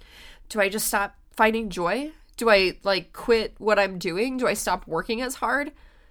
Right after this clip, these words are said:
Absolutely not. <laughs> Right? I had to, like, shake myself a little bit of, like, "Dude, <laughs> you got to, like,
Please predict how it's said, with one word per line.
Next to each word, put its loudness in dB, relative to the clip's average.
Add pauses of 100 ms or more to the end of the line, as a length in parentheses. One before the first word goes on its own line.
(540)
Absolutely -6
not. -6
<laughs> -2 (1160)
Right? 2
I 2
had 8
to, -4
like, -2
shake 0
myself 0
a -10
little -6
bit -8
of, -6
like, -6
"Dude, 4 (120)
<laughs> -14
you -2
got 4
to, -4
like, -4